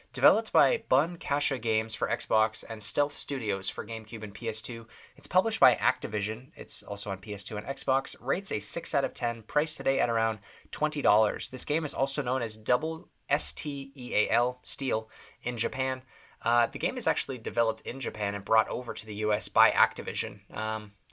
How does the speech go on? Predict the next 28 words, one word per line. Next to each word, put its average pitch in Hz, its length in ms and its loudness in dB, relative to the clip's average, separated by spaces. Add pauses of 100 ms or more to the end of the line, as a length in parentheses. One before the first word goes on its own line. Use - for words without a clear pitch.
(220)
thanks 135 240 0
for 131 80 -4
that, 127 160 6
Activision. 113 460 0
We 110 80 -6
did 107 160 -2
not, - 960 10
<laughs> - 0 -
we 151 100 8
did 151 120 10
not 151 180 12
need 143 160 4
this. 165 200 6
This 131 160 -2
game 143 220 2
is 123 80 -2
also 127 240 2
has 117 140 0
no 120 420 0
r-, 87 220 -8
relation 113 380 0
to 117 120 -8
the 107 160 -6
Yakuza 107 380 2
series, 160 560 0
which - 180 -6
is 110 160 -6
the, 110 380 -6